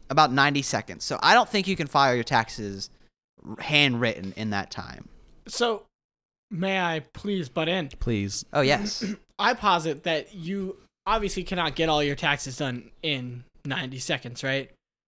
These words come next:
Speaker 2: So what happens is you only can do your taxes while you're going down the slide. So you get to the
Speaker 1: Oh.
Speaker 2: bottom of the slide, you gotta go back
Speaker 3: Oh, if you don't
Speaker 2: <laughs> and
Speaker 3: finish.
Speaker 2: climb up
Speaker 1: I
Speaker 2: the
Speaker 1: like
Speaker 2: stairs.
Speaker 1: this.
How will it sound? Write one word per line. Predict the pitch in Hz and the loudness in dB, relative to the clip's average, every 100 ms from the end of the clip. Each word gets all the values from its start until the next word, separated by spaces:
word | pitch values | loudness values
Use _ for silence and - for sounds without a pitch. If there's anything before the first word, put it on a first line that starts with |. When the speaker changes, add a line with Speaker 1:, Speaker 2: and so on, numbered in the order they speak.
| - | -8
Speaker 2:
So | - 185 165 160 - - - - - _ _ _ | 0 4 4 0 -10 -20 -20 -20 -20 _ _ _
what | 160 185 208 | -2 2 2
happens | 220 285 294 185 170 165 - _ | 4 4 4 0 0 -2 -6 _
is | 190 180 160 156 - _ _ _ _ _ - - - - - - - | -2 0 0 -4 -12 _ _ _ _ _ -20 -20 -20 -20 -20 -20 -18
you | 160 170 165 - _ _ _ _ - | -10 -8 -8 -10 _ _ _ _ 4
only | 233 294 302 | 6 6 4
can | 226 247 208 | 4 4 6
do | 220 | 4
your | 214 196 | 6 4
taxes | 208 214 196 160 | 4 2 2 -4
while | 143 160 170 156 | 2 6 8 6
you're | 151 | 2
going | 143 165 156 | 2 2 2
down | 147 147 | 0 0
the | 131 | -4
slide. | - 143 110 - | -4 -4 -4 -6
So | - 156 | -10 -6
you | 196 240 | -4 2
get | 233 120 | 4 6
to | 156 | 6
the | 208 202 | 8 10
Speaker 1:
Oh. | |
Speaker 2:
bottom | 226 240 240 | 10 8 6
of | |
the | 233 | 2
slide, | - 233 240 226 | 2 4 4 4
you | 233 | 2
gotta | 247 226 | 4 4
go | 175 202 196 | 4 2 4
back | 202 214 185 | 6 8 8
Speaker 3:
Oh, | 202 208 180 151 | 8 8 8 6
if | 127 | 4
you | 165 | 4
don't | 175 | 6
Speaker 2:
<laughs> | 165 | 6
and | |
Speaker 3:
finish. | - - 120 117 | 6 6 8 6
Speaker 2:
climb | 233 214 | 6 6
up | - | 4
Speaker 1:
I | 107 | 4
Speaker 2:
the | 120 | 6
Speaker 1:
like | 165 | 4
Speaker 2:
stairs. | 254 254 233 220 | 6 8 8 6
Speaker 1:
this. | - - | 2 -6